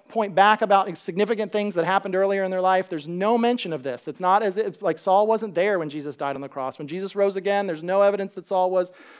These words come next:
like, an eyewitness of that. Um, it seems, if you just read the story, the first time that Saul comes into contact with Jesus is in Acts chapter nine on the Damascus Road. Jesus, after having resurrected, appears to Saul and speaks to him,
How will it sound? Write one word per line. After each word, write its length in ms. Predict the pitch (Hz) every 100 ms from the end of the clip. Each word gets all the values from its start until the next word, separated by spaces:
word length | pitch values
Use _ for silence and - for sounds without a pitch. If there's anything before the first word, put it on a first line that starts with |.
| -
like, 140 | 170
an 60 | 185
eyewitness 560 | 185 170 208 202 156
of 100 | 156
that. 320 | 143 143 143 - - - - _ _ _ _ -
Um, 380 | 165 160 156 - -
it 200 | 185 -
seems, 520 | - 226 254 254 202
if 80 | 196
you 80 | 180
just 160 | 180
read 180 | 175 214
the 80 | 202
story, 580 | - 214 190 147 151 139 - -
the 100 | 151
first 560 | - - 226 247 -
time 300 | 226 226 208
that 120 | 180
Saul 440 | - 220 196 202 208
comes 360 | 208 214 214
into 200 | 214 202
contact 560 | 190 202 196 202 190 185
with 100 | 180
Jesus 720 | - 202 185 147 135 - - _ _ -
is 160 | 151
in 80 | 160
Acts 280 | 160 190 -
chapter 300 | 214 202 214
nine 380 | 190 175 170 170
on 200 | 170 170
the 60 | 165
Damascus 560 | 165 165 156 170 -
Road. 400 | 151 143 117 110 _
Jesus, 600 | 143 208 175 156 165 151
after 320 | 156 175 196
having 240 | 190 185
resurrected, 580 | 180 180 175 151 151 147 156
appears 720 | 147 - 202 214 214 214 -
to 160 | 214
Saul 560 | - 196 175 175 175 175
and 120 | 160
speaks 340 | 156 - 175 _
to 100 | 151
him, 240 | 151